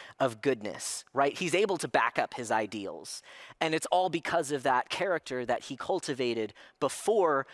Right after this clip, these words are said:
he had the strength to, to be able to live it out. Um, on, on the opposite side of, uh, the idea of these kind of unlikely characters, and,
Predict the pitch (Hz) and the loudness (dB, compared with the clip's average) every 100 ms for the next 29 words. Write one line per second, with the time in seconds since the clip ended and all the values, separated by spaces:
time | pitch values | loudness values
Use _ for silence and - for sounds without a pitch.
0 | - - 143 120 147 135 120 - - 147 | -20 -8 -4 0 2 2 -2 -6 -4 -2
1 | 123 - - 131 120 147 127 127 120 113 | -4 -8 -8 -6 -4 -6 -2 2 2 0
2 | - 110 107 98 87 85 - - - - | -2 -2 -2 -2 -2 -2 -6 -8 -10 -16
3 | - - - _ - 113 104 98 _ - | -20 -20 -20 _ -6 -4 -4 -8 _ 2
4 | 185 160 190 175 170 170 175 170 170 - | 2 4 2 4 4 4 2 -2 -2 -2
5 | - - 143 143 160 180 170 - 139 135 | -6 0 2 4 4 2 0 0 2 2
6 | 135 - - - 147 123 135 _ - 151 | 0 -4 -16 -6 -4 -4 -8 _ -20 -6
7 | 143 139 139 135 135 135 127 127 120 135 | -4 2 2 2 2 4 4 2 -2 -4
8 | 127 - - - - 147 131 - 143 131 | -6 -8 -10 -6 -2 -2 -2 -2 0 0
9 | 127 139 127 139 131 - 165 147 139 | 0 -2 -2 0 0 0 -2 -2 -4